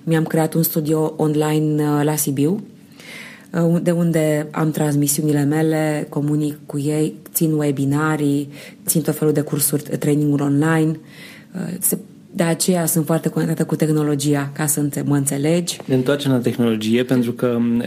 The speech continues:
Speaker 2: te-am întâlnit la Upcamp în Mamaia, o conferință dedicată developerilor, și atunci aș vrea să te întreb,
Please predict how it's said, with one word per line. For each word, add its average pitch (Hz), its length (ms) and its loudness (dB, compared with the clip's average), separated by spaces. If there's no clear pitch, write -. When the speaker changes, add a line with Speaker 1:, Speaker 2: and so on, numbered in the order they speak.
Speaker 2:
te-am 120 140 0
întâlnit 120 280 0
la 117 140 0
Upcamp 120 400 -2
în 120 100 0
Mamaia, 107 680 0
o 123 100 0
conferință 127 560 0
dedicată 123 420 0
developerilor, 117 920 0
și - 140 -2
atunci 143 280 0
aș 139 100 2
vrea 127 120 0
să 135 140 -2
te 135 100 0
întreb, 135 380 0